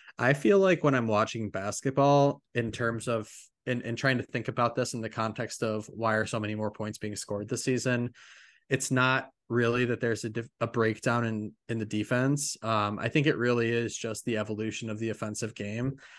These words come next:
I could be totally wrong. Like I said, this is just a gut call from watching, you know, so many different games this season, but I, I really feel like there hasn't been too bad of a breakdown, you know, year over year. I guess we can go back to that as well, but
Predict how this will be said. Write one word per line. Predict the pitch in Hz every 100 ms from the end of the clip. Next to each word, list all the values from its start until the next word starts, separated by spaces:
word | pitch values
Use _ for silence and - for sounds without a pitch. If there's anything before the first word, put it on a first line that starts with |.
| -
I | 143
could | 151 170
be | 170
totally | 143 131 139 143
wrong. | 135 113 110 107
Like | 110 113
I | 127
said, | 117
this | 107 113
is | 131
just | 127 -
a | 107
gut | 123 127
call | - 123 117
from | 123 110
watching, | 107 - 113 110 110 -
you |
know, | 113 107
so | -
many | 110 110
different | 107 107 107
games | 110 107 -
this | 107
season, | - 107 107 107
but | 107 104 104 - - - - _ _ _
I, | - 135
I | -
really | 139 151 262
feel | 311 190 185
like | 175
there | 165 139
hasn't | 143 135 151
been | 143 120
too | - 143
bad | 127 117 117
of | 113
a |
breakdown, | 110 110 113 - 117 107 104 101 104 _ _ _
you | 123
know, | 113 107 104 - _ _ _ _ _ _ _
year | 131 127 123
over | 117 113
year. | 110 117
I |
guess | 107 107 -
we |
can | 107 110
go | 107
back | 107 104
to | -
that | 110 104
as | 101
well, | 127 127 110
but | 110 107